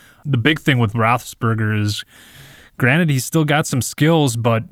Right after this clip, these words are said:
so you can't let him get comfortable. I'd like to see this be another opportunity for, uh, Barry and the defense to get a little bit more confident. We've got some players on defense, so it'd be interesting to see,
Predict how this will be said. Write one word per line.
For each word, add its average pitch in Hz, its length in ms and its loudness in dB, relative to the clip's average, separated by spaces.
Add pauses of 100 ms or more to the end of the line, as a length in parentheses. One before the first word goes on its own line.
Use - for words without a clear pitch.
(160)
so - 160 -4
you 120 60 -2
can't 165 260 0
let 151 160 2
him 139 100 2
get 127 160 -2
comfortable. 139 640 0
I'd 127 160 -2
like 143 160 0
to 135 80 0
see 135 480 2
this 135 300 -2
be 139 160 2
another 120 360 2
opportunity 120 600 0
for, 110 480 -2 (100)
uh, 110 220 -2
Barry 113 560 0
and 113 100 2
the 107 60 0
defense 110 640 -2
to 104 280 0 (480)
get 127 120 0
a 127 40 2
little 123 180 2
bit 117 120 -2
more 107 160 -4
confident. 107 880 -2
We've 151 100 -6
got 247 200 -2
some 113 140 -4
players 113 440 0
on 95 140 -2
defense, 98 520 -4
so 104 220 0
it'd 113 160 -4
be 147 140 0
interesting 135 280 -2
to 120 60 2
see, 120 320 2